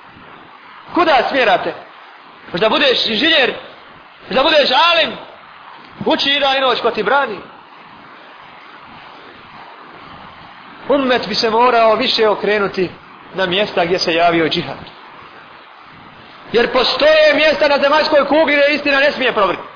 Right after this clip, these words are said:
Ako provrije istina, nestalo je odmah od toga ko-, od koga je provrila. Nije li ovo bilo mjesto na koje su trebali dolaziti sinovi ummeta iz više razloga? Prvo, da se nauče medresi džihada.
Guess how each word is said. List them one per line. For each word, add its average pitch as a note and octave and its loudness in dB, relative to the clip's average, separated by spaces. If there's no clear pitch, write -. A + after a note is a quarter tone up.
Ako A3 0
provrije D4 2
istina, C4+ -4
nestalo A#3+ 2
je G#3+ 4
odmah A3 2
od F#3+ 0
toga F#3 2
ko-, F3 -4
od - -14
koga D#3+ 0
je C#3+ -2
provrila. B2 -6
Nije D#4+ 0
li E4+ 2
ovo E4 4
bilo E4 0
mjesto D#4+ -2
na B3+ -2
koje D#4 2
su C#4+ -2
trebali D4+ 2
dolaziti C#4+ 2
sinovi E4+ 0
ummeta D4 2
iz A3 -4
više B3+ 2
razloga? F3+ 0
Prvo, D#4+ 2
da D#4+ 4
se D4 0
nauče D4+ 2
medresi C#4 0
džihada. G#3+ 2